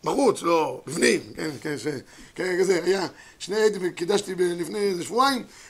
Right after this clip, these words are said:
אז היו שני עדים, אז אמרתי להם, "אתם צריכים לעמוד פה ליד החדר איחוד, חמש דקות, אשכנזים", אז הוא אומר, "אנ-, אנחנו לא צריכים להיכנס בפנים", הוא אומר, "תישאר בחוץ בשקט", אמרתי לו, "אתה, אתה כבר התלהב מהרעיון". אז, קיצור, הם צריכים לדעת כמובן שכדי, כדי שיעור ביאה וכולי,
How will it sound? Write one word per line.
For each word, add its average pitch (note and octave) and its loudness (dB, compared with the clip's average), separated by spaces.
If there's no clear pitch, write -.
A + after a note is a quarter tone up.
אז F#3 -2
היו F#3+ 0
שני G#3 -4
עדים, G#3+ 2
אז D3+ -8
אמרתי G3 -4
להם, G3+ 2
"אתם G3 -4
צריכים G#3+ -4
לעמוד G#3+ -2
פה G3+ 2
ליד G3 -2
החדר F3 -4
איחוד, B3+ -4
חמש G#3 0
דקות, A#3+ 2
אשכנזים", C#4+ -2
אז F3 -4
הוא F#3+ -4
אומר, F3+ -4
"אנ-, E3+ -4
אנחנו D#3 -4
לא F#3 -2
צריכים G3 -4
להיכנס G3+ -2
בפנים", F#3+ -2
הוא - -2
אומר, - 0
"תישאר G3+ 6
בחוץ A#3 4
בשקט", G#3+ 6
אמרתי E3+ 0
לו, D#3 -2
"אתה, D#3 -6
אתה D#3 -6
כבר E3+ -4
התלהב G3+ 2
מהרעיון". G3 4
אז, G#3 -2
קיצור, A#3 -2
הם D#3 -6
צריכים C4 -4
לדעת C4 4
כמובן F3+ -4
שכדי, G3+ 2
כדי E3+ 2
שיעור F3 -2
ביאה A3+ 2
וכולי, E3+ 0